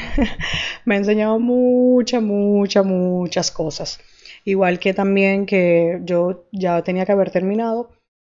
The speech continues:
y no he terminado porque, eh, no seguí las instrucciones de mantenerlo de noche y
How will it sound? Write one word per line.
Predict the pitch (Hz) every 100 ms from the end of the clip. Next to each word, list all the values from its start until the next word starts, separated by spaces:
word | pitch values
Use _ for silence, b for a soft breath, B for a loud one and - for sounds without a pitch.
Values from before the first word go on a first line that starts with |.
| _ _
y | 202
no | 180 165
he | 165
terminado | 175 180 208 208 190 285 _ -
porque, | 226 202 - 226 - _ _ _ _ _ _ -
eh, | 240 160 160 175
no | 190 175
seguí | 180 175
las | 185
instrucciones | 190 185 202 - 226 214 277 _ _
de | 214 185
mantenerlo | 180 175 185 185 185
de | 202
noche | 226 214 285 302 b b b b
y | 302 285 311 415